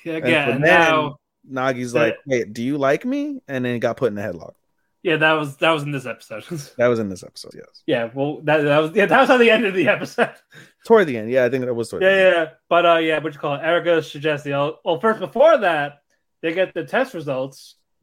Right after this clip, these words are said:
Speaker 1: Nagi's in first place again. <laughs>
Speaker 2: He's not the father. I'm sorry, what?
Speaker 1: What? <laughs> Sagai was a twin. <laughs>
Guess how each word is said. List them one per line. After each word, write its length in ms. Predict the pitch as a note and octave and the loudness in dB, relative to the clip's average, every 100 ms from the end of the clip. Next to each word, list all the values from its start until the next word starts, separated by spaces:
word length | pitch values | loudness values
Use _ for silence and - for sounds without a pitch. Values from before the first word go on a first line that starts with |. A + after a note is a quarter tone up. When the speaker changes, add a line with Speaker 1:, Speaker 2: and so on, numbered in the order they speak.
| A2+ | -16
Speaker 1:
Nagi's 520 | A2 C#3 G3 A#3+ A3+ | -6 -2 -2 -2 -2
in 100 | B3+ | 0
first 320 | C#4+ D4 - | 4 4 2
place 300 | C#4+ E4 - | 0 0 0
again. 440 | C#4 B3 G#3+ E3 A#2+ - _ | -2 0 0 -2 -6 -14 _
<laughs> 180 | _ - | _ 2
Speaker 2:
He's 200 | A#3 A3+ | 4 6
not 260 | A#3+ B3 | 6 6
the 100 | A#3 | 2
father. 320 | G#3+ G3 D3 | 2 2 2
I'm 120 | D3+ D#3+ | 0 0
sorry, 180 | C3+ | -2
what? 220 | A2 C3+ - A2+ G3 - - C#3+ F3 | -4 -8 -10 -18 -18 -18 -20 -16 -2
Speaker 1:
What? 280 | - - - - - - - - - - | 0 0 -4 -12 -16 -18 -20 -20 -8 -4
<laughs> 20 | - _ - - A3 - B3+ D4+ - - - - - - _ _ _ _ - | -4 _ -18 -10 -8 -8 -10 -12 -18 -18 -18 -16 -18 -20 _ _ _ _ -10
Sagai 360 | - A#3+ C#4+ E4 | -4 2 4 4
was 120 | B3+ | 2
a 100 | B3 | -2
twin. 420 | A#3+ C4 F#3+ D#3 - - - - | 2 2 2 -6 -16 -20 -10 -4
<laughs> 300 | - - | -4 -4